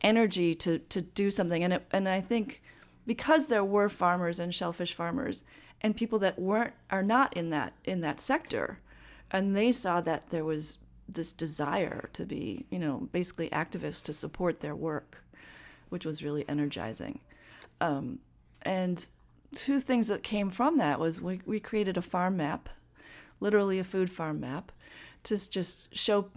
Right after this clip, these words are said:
partly an agritourism in that sense, but also to show, like, the community, how many food farms and shellfish farms we had. And then another group wanted to create a, um,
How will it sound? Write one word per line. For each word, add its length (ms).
partly 340
an 80
agritourism 920
in 120
that 220
sense, 300
but 160
also 280
to 120
show, 440
like, 240
the 80
community, 580
how 140
many 360
food 280
farms 360
and 240
shellfish 360
farms 320
we 120
had. 420
And 140
then 120
another 260
group 280
wanted 220
to 60
create 320
a, 180
um, 340